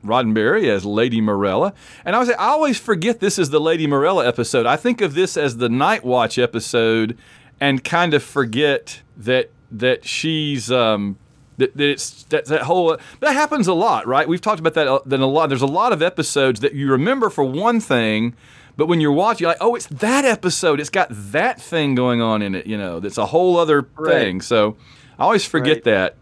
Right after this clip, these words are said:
Speaker 1: that. Um,
Speaker 2: And it's
Speaker 1: and
Speaker 2: kind of important, an important,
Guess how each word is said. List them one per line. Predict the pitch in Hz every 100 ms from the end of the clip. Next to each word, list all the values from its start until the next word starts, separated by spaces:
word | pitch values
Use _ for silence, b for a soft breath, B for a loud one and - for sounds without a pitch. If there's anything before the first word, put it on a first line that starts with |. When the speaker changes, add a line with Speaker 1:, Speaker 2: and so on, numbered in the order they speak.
| b b b
Speaker 1:
that. | 139
Um, | 131 127 120 120 - _ _ _ 190
Speaker 2:
And | 160
it's | 156
Speaker 1:
and | 226
Speaker 2:
kind | 277
of |
important, | 277 190 - 247 208 165 _ -
an | 175
important, | 165 147 226 190